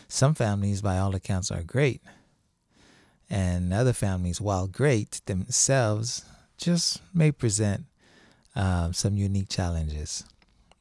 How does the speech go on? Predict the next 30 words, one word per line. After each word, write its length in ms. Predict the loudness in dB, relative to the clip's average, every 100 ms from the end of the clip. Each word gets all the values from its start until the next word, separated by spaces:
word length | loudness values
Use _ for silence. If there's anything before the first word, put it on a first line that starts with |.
| -4
Okay, 360 | 2 2 2 -4 -16 -20 -8
so 500 | -2 2 2 0 -6 _
I 160 | 0 2
just 140 | 4
want 160 | 2 2
to 60 | 2
put 220 | -2 0
that 160 | 0
out 260 | 2 0 -2
there. 240 | -8 -8 -12 _ _ _ -20 -20 _ _ _
Um, 200 | -2 2
I 60 | 4
heard 180 | 6 4
a 60 |
quote, 480 | 2 2 2 2 -2
uh, 480 | -4 -2 0 -2 -4 -8 _
just 240 | -2 0
today. 520 | -2 4 4 4 0 -6 -20 _ _
They 220 | -6 -2
said 240 | 0 0 0
that 240 | 0 0
family 440 | -4 0 2 2 2
dynamics 960 | 2 2 2 2 0 -4 -6 -6 -6 -14 _ _ -20 -20 -20 _ _ _
are 160 | 2 2
uni-, 480 | 2 2 2 0
are 160 | 0 2
as 200 | 2 2
unique 460 | 4 4 6 4 2
as 220 | -4 -4
fingerprints, 960 | 0 2 4 0 -2 -8 -4 -6 -6